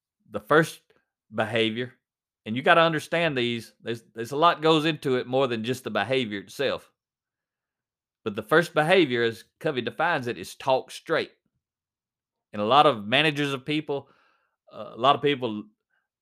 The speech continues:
uh, who love command and control and dictatorship, they say, "Oh, that's me. I talk straight." They think, they think, "Man, that's awesome. I got that one right.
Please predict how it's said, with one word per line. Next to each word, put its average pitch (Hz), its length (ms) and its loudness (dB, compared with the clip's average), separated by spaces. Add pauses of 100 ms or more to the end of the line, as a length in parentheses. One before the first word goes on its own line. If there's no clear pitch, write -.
(100)
uh, 104 280 -12
who 113 180 -10
love 131 280 2
command 135 380 -2
and 117 100 -4
control 147 500 2
and 104 140 -6
dictatorship, 151 800 -2
they 131 140 -2
say, 127 200 -2
"Oh, 143 160 6
that's 135 200 2
me. 127 160 -2
I 107 100 2
talk 110 280 -4
straight." 87 300 -12 (320)
They 113 120 -4
think, 113 300 -2 (460)
they 117 100 -4
think, 117 340 -2
"Man, 120 280 0
that's 123 180 -2
awesome. 101 320 -4 (1120)
I 104 100 -4
got 120 220 0
that 117 160 0
one 104 140 -8
right. 95 240 -6